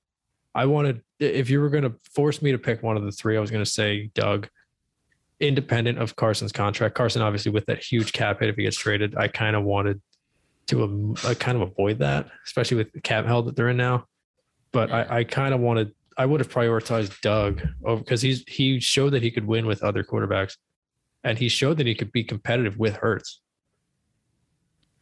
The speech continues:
Speaker 2: Uh,
Speaker 1: It's just,
Speaker 2: yeah.
Speaker 1: I guess he clashed with ownership.
Speaker 2: Oh, yeah, for sure. They, ownership and Howie just run that team, and you,
Speaker 1: It's
Speaker 2: you're
Speaker 1: sad.
Speaker 2: just basically the puppet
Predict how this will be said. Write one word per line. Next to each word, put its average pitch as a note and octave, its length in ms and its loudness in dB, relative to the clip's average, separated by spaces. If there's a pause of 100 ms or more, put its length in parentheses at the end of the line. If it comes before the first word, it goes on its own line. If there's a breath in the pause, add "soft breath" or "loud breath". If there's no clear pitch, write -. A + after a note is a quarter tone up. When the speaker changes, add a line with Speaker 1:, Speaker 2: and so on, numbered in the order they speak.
(200)
Speaker 2:
Uh, A#2 40 -4
Speaker 1:
It's A2+ 200 0
just, A#2+ 180 0
Speaker 2:
yeah. A#2 60 2
Speaker 1:
I - 40 0
guess A2+ 200 0
he A#2 100 0
clashed A2 380 0
with G#2 120 -4
ownership. G#2 480 0 (500)
Speaker 2:
Oh, D#3 60 0
yeah, B2 120 -2
for - 140 -14
sure. G#2 280 -6
They, B2 320 -6 (580)
ownership D#3 480 -2
and A#2+ 180 0
Howie A2 400 0
just G2+ 320 -4
run G#2 260 -4
that G2 200 -2
team, F#2+ 360 -4
and F#2+ 160 -6
you, F#2 180 -10
Speaker 1:
It's B2 160 0
Speaker 2:
you're B2 80 0
Speaker 1:
sad. G2 280 2
Speaker 2:
just G#2+ 100 -2
basically A2 280 -4
the G2 140 -6
puppet - 460 -8